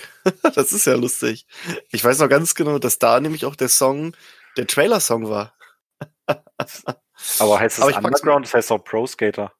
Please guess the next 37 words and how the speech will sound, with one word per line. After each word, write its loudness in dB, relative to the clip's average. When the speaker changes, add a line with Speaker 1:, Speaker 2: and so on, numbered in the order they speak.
Speaker 1:
Nee, 0
nee, 0
nee, 2
es 0
gab, 0
ähm, -2
es 0
gab 0
so 0
einen -2
Ableger, 0
ähm, -6
da, 0
da 2
hast 2
du, -2
oh, -2
wie -2
soll 2
ich -10
das -8
erklären? -2
Das -4
war 4
wie 0
so 0
eine, -2
das 0
war 4
ein -8
bisschen 0
wie -4
Jackass 0
fast -2
schon. -6
Also -6
du, -12